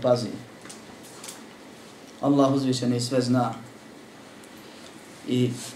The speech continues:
sve mudar je. Beskrajno je mudar. I iz svog znanja i svoje mudrosti djeluje i upravlja. Allah je svemo-, svemoćan,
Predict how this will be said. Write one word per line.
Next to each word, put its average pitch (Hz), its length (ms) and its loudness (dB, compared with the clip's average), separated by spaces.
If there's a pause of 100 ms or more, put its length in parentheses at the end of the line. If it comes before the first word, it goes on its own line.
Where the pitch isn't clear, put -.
(840)
sve 151 280 6
mudar 127 380 4
je. 110 160 -4 (920)
Beskrajno 131 520 4
je 123 80 2
mudar. 117 360 2 (880)
I 123 80 2
iz 147 160 6
svog 143 200 6
znanja 143 460 8 (460)
i 131 100 2
svoje 139 380 6
mudrosti 135 600 4 (580)
djeluje 131 540 6 (800)
i 143 80 6
upravlja. 131 540 2 (1600)
Allah 127 380 2
je 120 80 4
svemo-, 127 400 2 (200)
svemoćan, 131 640 4